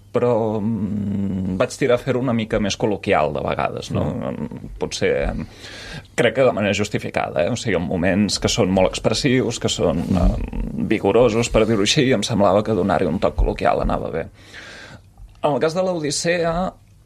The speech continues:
Speaker 1: és això, més que modernitzar, per mi modernitzar no, no era, no era una opció ni era una temptació especialment
Speaker 2: Mm.
Speaker 1: forta, més que res perquè, em, les situacions mateixes del poema ja et porten a un món antic, ja et porten a un món arcaic, i no,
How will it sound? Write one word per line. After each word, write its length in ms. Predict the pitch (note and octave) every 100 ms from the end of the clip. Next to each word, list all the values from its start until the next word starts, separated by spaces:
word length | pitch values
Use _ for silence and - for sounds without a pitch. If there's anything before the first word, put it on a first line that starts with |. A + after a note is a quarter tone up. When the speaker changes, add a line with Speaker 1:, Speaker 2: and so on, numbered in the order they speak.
| -
Speaker 1:
és 120 | C3
això, 300 | C#3+ - G2+
més 140 | G2+ -
que 80 | D#3
modernitzar, 840 | D3+ - C3 G#2 G#2+ A2 C3+ D#3+ - - - - -
per 140 | C#3
mi 100 | C#3
modernitzar 720 | C#3+ D#3+ C#3 B2 G2+ A2 A2+ A2+
no, 340 | F#2+ F#2 E2+
no 260 | F2+ F2 D#2
era, 600 | C#2+ G#1+ - C2 - - - - - - -
no 220 | G2 G#2 G2
era 140 | G2+
una 420 | F#2+ F2+ F2 F#2
opció 500 | F#2+ - - A#2 A#2+
ni 120 | B2
era 100 | A#2+
una 140 | G#2+ G#2+
temptació 560 | G2 G2+ - A2 F#2
especialment 480 | F#2 - G2 F#2 F2+
Speaker 2:
Mm. 60 | F2
Speaker 1:
forta, 440 | G2+ - - D#2
més 200 | E2+ G2
que 100 | -
res 240 | A#2+ G#2+ G2+
perquè, 480 | A#2 - A#2 F2 F2+
em, 340 | E2+ E2 - - - - - - - -
les 160 | A#2
situacions 640 | - - G#2 G2+ G2 F#2 G2+
mateixes 420 | G2+ G2+ A2 E2+
del 240 | F#2 F2 D#2+
poema 340 | G#2 A2 G#2+ G#2
ja 120 | G#2+
et 80 | -
porten 340 | G2+ F#2 G2+ G2+
a 40 |
un 140 | G2 G#2+
món 280 | F#2 G2
antic, 400 | F#2 G#2 A#2+ G#2 F#2+
ja 60 |
et 80 | F2+
porten 220 | - -
a 20 |
un 80 | -
món 140 | F2+ -
arcaic, 520 | - F2 - F2 -
i 120 | - -
no, 320 | - D2+